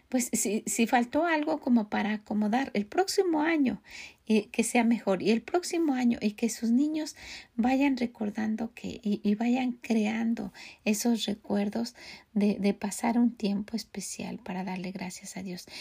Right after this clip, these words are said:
y que lo tomen como, como un,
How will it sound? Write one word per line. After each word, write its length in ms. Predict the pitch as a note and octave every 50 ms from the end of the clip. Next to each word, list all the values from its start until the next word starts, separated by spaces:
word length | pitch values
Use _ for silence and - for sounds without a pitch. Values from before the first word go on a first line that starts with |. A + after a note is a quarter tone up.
| - - - - _
y 80 | - A3
que 140 | - - C4
lo 140 | C4+ C4+
tomen 280 | C4+ - F4+ G#4 A4+ A4+ G#4+ -
como, 360 | - D4+ D4 C4+ A#3+ A#3+ -
como 520 | - B3 A#3 A3+ A3+ A3+ A3+ A3+ A3+ A#3 _
un, 320 | - G#3+ B3 B3+ B3+ C4